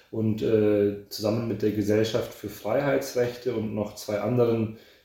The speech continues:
äh, Freunden und Genossen, äh, aus der Vereinigung der Verfolgten des Naziregimes haben wir dagegen geklagt. Und, äh, nach, äh, vier Jahren,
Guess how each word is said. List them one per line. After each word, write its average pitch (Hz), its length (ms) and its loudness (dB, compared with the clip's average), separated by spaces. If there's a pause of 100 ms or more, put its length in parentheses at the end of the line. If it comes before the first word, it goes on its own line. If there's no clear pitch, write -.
äh, 104 220 0
Freunden 110 480 0
und 107 160 -2
Genossen, 107 760 -2 (160)
äh, 101 280 0
aus 98 420 -2
der 95 160 -2
Vereinigung 104 760 -2
der 98 100 0
Verfolgten 101 480 -4
des 95 140 -12
Naziregimes 120 600 -4
haben 120 160 0
wir 110 60 2
dagegen 107 320 2
geklagt. 101 720 -2 (880)
Und, 127 420 2 (400)
äh, 107 500 4
nach, 107 580 0
äh, 101 240 0
vier 135 380 2
Jahren, 120 640 0